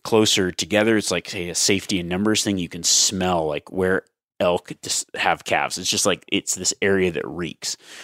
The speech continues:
Think about how good a bear's nose is. It takes not very much for a bear to stroll in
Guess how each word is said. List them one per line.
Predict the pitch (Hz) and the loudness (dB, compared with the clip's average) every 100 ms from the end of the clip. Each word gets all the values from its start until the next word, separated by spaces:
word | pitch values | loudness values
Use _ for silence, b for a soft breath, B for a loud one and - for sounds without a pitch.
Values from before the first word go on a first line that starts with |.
| B | B
Think | - 147 | 0 6
about | 139 - | 6 6
how | 113 110 | 4 4
good | 104 95 | 4 2
a | |
bear's | 82 90 87 85 | 2 2 2 0
nose | 80 85 92 113 | -4 -2 2 4
is. | 120 123 - _ _ _ _ _ _ _ - - | 4 0 -10 _ _ _ _ _ _ _ -18 2
It | 123 - | 2 4
takes | 135 - - - | 2 2 0 -4
not | - 98 101 - | -2 4 4 4
very | 139 131 | 4 4
much | 101 98 - | 4 2 0
for | - 98 | 0 0
a | |
bear | 87 85 90 92 B B B - | 0 0 0 -2 B B B -4
to | |
stroll | 101 - - - 113 107 98 | 0 2 2 4 6 6 4
in | 95 95 | 2 0